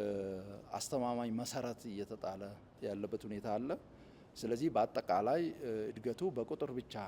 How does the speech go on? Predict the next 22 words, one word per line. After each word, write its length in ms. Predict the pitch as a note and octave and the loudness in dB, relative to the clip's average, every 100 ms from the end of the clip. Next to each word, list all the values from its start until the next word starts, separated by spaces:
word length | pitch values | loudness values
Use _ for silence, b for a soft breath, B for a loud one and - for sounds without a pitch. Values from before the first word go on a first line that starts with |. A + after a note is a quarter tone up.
| - | -8
የሚገለጽ፣ 720 | - A2+ G#2+ A#2+ G#2+ G#2 G2+ - | -6 -6 -2 -2 0 -4 -4 -8
እ፣ 120 | A#2+ G#2 G2+ | -4 -4 -4
ሳይሆን 440 | - G2+ A2 D#3+ A#3 B B B B | -6 -6 -2 -2 -4 B B B B
ጥራት 380 | A2+ B2+ C#3 C#3 | 2 6 6 6
ያለው 400 | G#2+ F#2+ A#2 F3 G3+ - - | -2 -2 0 0 0 -6 -6
የብዙሃኑን 920 | A#2+ A2 G#2+ G#2+ B2+ C3 C3 B2+ A#2+ G#2 - - - - | 0 0 0 -4 -2 -2 0 0 0 -4 -10 -20 -18 -8
ተጠቃሚነት 720 | G#2 G2+ - A2 B2 C#3 D3 | -2 -2 0 -2 0 -2 -4
እያረጋገጠ 720 | A2+ G#2+ G2+ G2+ G2+ G2+ G#2 - | -2 -2 0 0 0 -2 -4 -4
ያለ፣ 260 | G#2 G#2 E3 B3 B B B B B | -4 -2 -2 -2 B B B B B
እንደ 160 | A2+ A2 | -6 -2
ሀገር 300 | A#2 A#2+ C3+ | 0 4 4
የጋራ 320 | B2+ A2+ B2 B2+ | 4 6 6 4
ብልጽግና 500 | A#2 A2+ - A2+ A2+ A2 | 2 -4 -4 -2 0 0
እንድናረጋግጥ 920 | G2 G#2 G#2+ G#2 G2+ G#2 A2 C#3 C#3 C#3+ | -2 -4 -4 -4 -2 -2 0 -4 -4 -4
እያስቻለን 680 | A#2 G#2+ A2+ - A#2+ G#2 G#2 G#2 - B B B - | -2 0 0 0 0 0 0 -6 -12 B B B -4
ያለ 300 | A2 A2+ A#2 | -2 0 2
ነው። 160 | B2+ G3 - | 2 2 0
ይህንን 400 | C#3 A#2 A#2+ A#2+ C3 | -2 -2 0 0 0
በቀጣይ 460 | G#2 G2 G#2+ A#2+ A#2 | -2 -2 2 2 4
ማጠናከርን 640 | G2+ F#2 G2+ G2 A#2+ A2 - - | 2 0 -4 -4 -4 -6 -8 -8
የምንቀጥል 580 | B2 A#2 A2+ A2+ - B2 | -4 -2 -2 -4 -4 -6
ይሆናል። 340 | A2 F#2 C#3 | -6 -6 -10